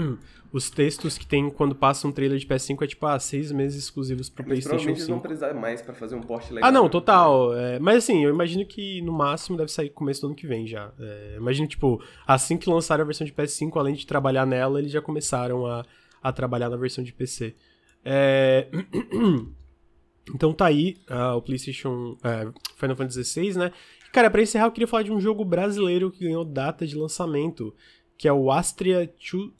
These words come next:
Speaker 1: é, desculpa, eu quase falei Two-Sided. Astria Six-Sided Hor-, Hor-, Oracles, que é esse,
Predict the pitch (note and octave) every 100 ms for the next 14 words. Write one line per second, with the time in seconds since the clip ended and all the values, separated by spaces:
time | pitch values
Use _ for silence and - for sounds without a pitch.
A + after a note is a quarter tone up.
0 | _ B2+ B2+ A#2 - _ _ _ _ _
1 | _ - - - C3 - - B2 B2+ C3+
2 | C#3+ C#3 - D#3 B2 A2 G#2+ - - -
3 | - D#3 F3+ - F#3 - A3 A3 - F3+
4 | F3 F3+ E3 D3 D3+ - - D3+ C#3+ B2+
5 | C3+ - G#2+ A2 - - C3+ C#3 - -
6 | D#3+ D3 C#3+